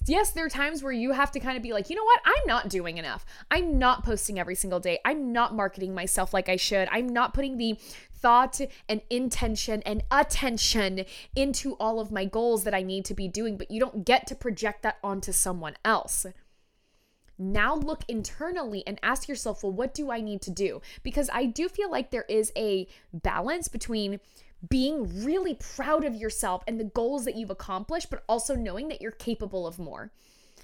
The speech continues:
One without the other will leave you stagnant and upset.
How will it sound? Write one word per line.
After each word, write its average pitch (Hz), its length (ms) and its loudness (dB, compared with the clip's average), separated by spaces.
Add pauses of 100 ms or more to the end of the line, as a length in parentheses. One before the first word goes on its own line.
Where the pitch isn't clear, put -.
(180)
One 226 380 -2
without 370 380 2
the 208 140 -2
other 226 320 0
will 240 200 -2
leave 196 240 -6
you 214 240 -4
stagnant 208 600 2
and 196 120 -6
upset. - 420 -2